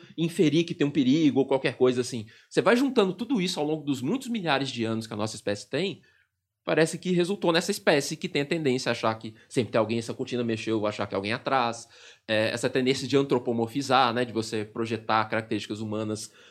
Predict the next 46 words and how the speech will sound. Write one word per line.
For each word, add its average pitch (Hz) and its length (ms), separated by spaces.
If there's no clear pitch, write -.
num 147 160
outro 160 180
predador, 127 640
por 110 100
exemplo, 120 420
você 113 240
viu 113 140
um, 110 220
sei 123 100
lá, 117 100
um 98 100
tigre 127 300
dente 117 240
de 104 120
sabre 104 420
ali, 107 320
e 120 160
eu 127 120
achar 127 380
que 127 160
do 123 100
mesmo 147 240
jeito 131 280
que, 127 440
sei - 180
lá, 104 140
se 113 200
eu 135 100
tomar 135 200
um 127 40
susto 113 240
eu 117 60
vou 110 80
atacar, 123 320
eu 143 60
não 156 60
vou 143 80
assustar 143 300
ele 120 80
porque 135 140
ele 160 80
vai 160 80
me 151 60
atacar 127 300
também, - 340
sabe? 135 380